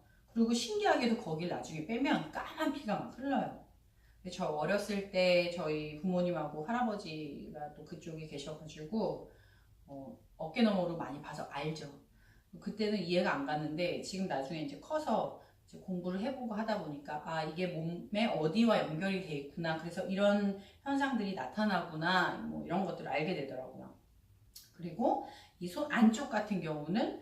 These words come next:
몸통 안쪽과 이렇게 연결이 돼 있기 때문에 몸이 많이 이렇게 굽어져 계신 분들 계시잖아요. 많이 굽어져 계신 분들 같은 경우는, 어, 이렇게 등을 펴주고 어깨를 펴주고 하는 것도 좋지만 이 안쪽에 있는 얘네들을 같이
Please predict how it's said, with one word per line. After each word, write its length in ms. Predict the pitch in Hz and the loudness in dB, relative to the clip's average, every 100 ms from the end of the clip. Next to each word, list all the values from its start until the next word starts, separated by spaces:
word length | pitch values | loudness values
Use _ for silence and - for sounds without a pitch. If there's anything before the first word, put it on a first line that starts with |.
| - | -8
몸통 360 | 175 196 - 220 | 0 2 4 2
안쪽과 640 | 160 196 226 277 - - | 4 2 2 -2 2 2
이렇게 560 | - - - 135 135 117 | 2 -2 -6 -4 -6 -4
연결이 460 | 165 175 165 156 139 | -2 0 0 -2 -4
돼 60 | |
있기 260 | 135 - - | -8 -10 -10
때문에 640 | 139 151 226 190 135 - - - - | -8 0 4 4 0 -8 -18 -20 -10
몸이 320 | 185 220 247 226 | 2 4 4 4
많이 260 | 143 165 | 2 0
이렇게 200 | 165 165 | 0 -4
굽어져 500 | - 220 302 320 262 | -2 6 10 10 8
계신 340 | 190 170 185 160 | 6 4 0 0
분들 260 | 156 151 | -2 -4
계시잖아요. 720 | 143 - 156 160 190 311 - - | -8 -6 -2 2 4 2 0 -6
많이 280 | 151 165 | -2 -2
굽어져 340 | 175 180 180 175 | -4 -4 0 0
계신 260 | 170 170 | 0 -4
분들 240 | 165 160 156 | -4 -6 -4
같은 260 | 160 175 | -4 -4
경우는, 580 | 165 165 165 247 370 - - - - _ | -2 -2 2 4 4 2 -8 -20 -20 _
어, 160 | 143 135 | -8 -8
이렇게 240 | - - | -8 -6
등을 320 | - 208 202 - | 0 2 0 0
펴주고 400 | 330 - 233 294 | 0 0 0 0
어깨를 480 | - - 202 185 | 0 -2 -4 -4
펴주고 360 | 269 262 240 226 | -2 -2 -2 -2
하는 240 | 233 269 | 0 0
것도 160 | 233 - | 0 -4
좋지만 640 | - 160 170 185 277 330 - - | -10 -12 -4 2 2 0 -6 -14
이 100 | 190 - | -12 -6
안쪽에 500 | 170 175 254 254 233 | -4 -4 -2 0 2
있는 440 | 151 151 240 311 | 2 2 2 2
얘네들을 500 | - 160 160 - 226 | 0 -2 -2 0 -2
같이 800 | 220 156 - - 247 349 415 - | -2 -8 -12 -8 -2 -2 -2 -10